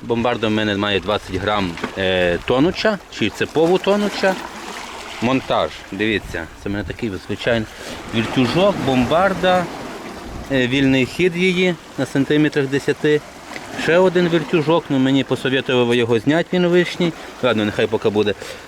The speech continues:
І десь метра півтора повідець. І в кінці ось такий маленький гачечок. Маленький гачечок це щоб нацепити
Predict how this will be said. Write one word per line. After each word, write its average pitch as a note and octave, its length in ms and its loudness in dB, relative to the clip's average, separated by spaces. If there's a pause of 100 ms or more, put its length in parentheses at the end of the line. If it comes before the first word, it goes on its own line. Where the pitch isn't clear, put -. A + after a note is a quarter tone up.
(160)
І B3+ 440 4 (220)
десь D#3+ 340 0 (1000)
метра C#3+ 300 0
півтора A#2 460 2
повідець. A#2+ 520 0 (100)
І E3+ 40 2
в C#3+ 40 -4
кінці D#3+ 340 0
ось A3+ 180 4
такий G3 320 0
маленький C#3 460 2
гачечок. A2+ 480 -2
Маленький C#3 400 2
гачечок G#3+ 440 0
це F3+ 160 2
щоб E3+ 240 -2
нацепити A#2 460 0